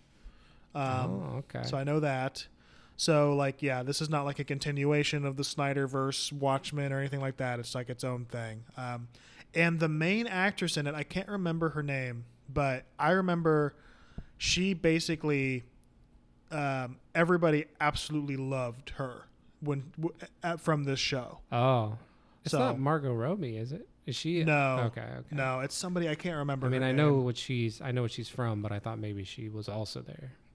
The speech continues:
Speaker 2: 'Cause she's Harley Quinn, right?
Speaker 1: Yeah, she's Harley Quinn. No, this is a different, this is someone else. I can't
Speaker 2: Hmm.
Speaker 1: remember her name.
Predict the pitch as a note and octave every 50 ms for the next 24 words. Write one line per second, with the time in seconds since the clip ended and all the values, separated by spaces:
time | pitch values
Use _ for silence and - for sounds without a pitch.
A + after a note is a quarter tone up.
0 | - - - - - C#3+ B2 A#2+ A#2 A2 G#2+ A#2 - - C3+ B2 - - - -
1 | - - D3+ - D#4+ G#4 - - - - D#3 C3+ B2+ A#2+ B2 - - F#3 F#3 F3
2 | F3+ E3 D3+ C#3 C3+ - - C#3+ C3+ C3 B2+ C3+ D3+ D#3+ E3 D#3 D#3 D3+ D3+ D3
3 | D#3+ E3 - - D#3 C#3+ C#3+ C3+ B2+ A#2+ C3+ B2+ - - B2+ B2 B2+ - - -
4 | E3+ D#3+ D3+ D3 - C#3+ C3+ - C3+ B2 B2 B2 B2 A#2+ A#2+ A#2 A#2 - - -
5 | - - A#3+ A#3+ A#3 G#3 D3+ A2+ G#2 G2 G2 B2+ B2+ B2+ A#2+ B2+ B2+ B2+ B2 B2
6 | B2 B2 A#2+